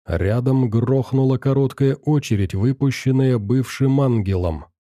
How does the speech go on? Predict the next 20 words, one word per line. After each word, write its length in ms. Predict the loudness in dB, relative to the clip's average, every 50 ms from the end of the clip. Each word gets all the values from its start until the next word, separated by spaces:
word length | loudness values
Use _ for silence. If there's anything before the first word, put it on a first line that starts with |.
| _ _ _ _ _ -4
Автоматчик 840 | -2 -2 -2 -2 0 0 0 2 2 0 0 0 -2 -2 -2 0
наверху 640 | 2 2 2 2 2 2 2 0 0 0 0 0 2
дёрнулся 800 | 2 2 2 2 2 2 2 2 2 2 0 0 0 0 0 0
и 220 | 0 -2 -2 0
завалился 800 | 0 2 2 2 2 2 2 2 2 2 0 0 0 0 0 2
на 220 | 2 2 2 0
бок. 360 | 0 -2 -4 -6 -8 -12 -20 _ _ _ _ _ _ _ _ _ _ _ _
Веник 460 | -8 -4 0 0 2 2 2 2 0 0
заметил, 720 | 0 2 2 2 2 2 2 0 0 0 0 0 -2 -4
что 260 | -8 -8 -4 -2 -2 0
из-за 220 | 0 0 0 -2
колонны 640 | 0 0 0 0 2 2 2 2 2 2 2 2 2
вылетел 540 | 2 0 0 0 0 0 0 0 0 0 0
Серафим 600 | 0 0 0 0 0 0 0 0 0 0 0 0
с 100 | 0 -2
автоматом 720 | -4 -2 -2 -2 0 0 0 0 0 0 0 0 2 0 0 -2 -2 -2
и 100 | -2 -2
припустил 760 | 0 0 0 0 0 0 0 0 -2 -2 -2 0 0 0 0
к 80 | 0 0
лестнице. 800 | 0 2 2 2 0 0 -2 -2 -2 -2 -4 -4 -4 -4 -6